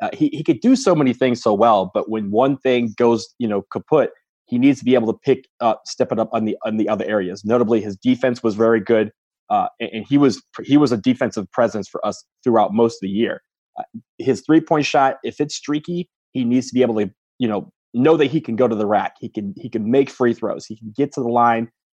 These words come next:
and he can finish strong at the hole. And again, that defense is gonna keep him on the floor. So while I say he, I don't think the word disappear is the, is the best word to describe it. There were times where, because of his cold streak,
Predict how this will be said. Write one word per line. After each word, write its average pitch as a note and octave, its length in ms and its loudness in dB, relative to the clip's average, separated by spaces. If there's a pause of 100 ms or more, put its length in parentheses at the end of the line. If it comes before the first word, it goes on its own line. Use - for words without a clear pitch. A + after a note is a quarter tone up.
(140)
and G2+ 80 -8
he D3 80 2
can D3+ 140 -2
finish E3+ 260 0
strong D3+ 280 2
at B2+ 60 0
the B2 60 -4
hole. C3 240 2
And A2+ 260 -6
again, G#2 460 0
that A#2 240 -2
defense C#3 320 -2
is G#2+ 80 -12
gonna G#2+ 160 -4
keep - 240 -6
him G2+ 120 0
on F#2+ 80 -4
the F#2 60 -8
floor. F#2 300 -6
So F#2 240 -6 (380)
while C#3 280 4
I D#3 80 4
say E3+ 220 0
he, E3 240 -2 (220)
I C3+ 80 -2
don't D3 160 0
think D3+ 180 -2
the C3+ 80 2
word B2 280 2
disappear D3+ 640 0
is C3+ 220 0
the, G2+ 120 0 (120)
is A2 120 -2
the G#2+ 60 -4
best C3 340 0
word E3 140 -2
to F#3+ 80 -2
describe F#3+ 380 0
it. G3 100 0 (240)
There C#3+ 80 2
were D#3+ 160 4
times C#3 340 -2
where, A2+ 320 0
because C3 460 0
of A2+ 240 0
his A2 340 -6 (400)
cold C3 200 2
streak, G2+ 360 -4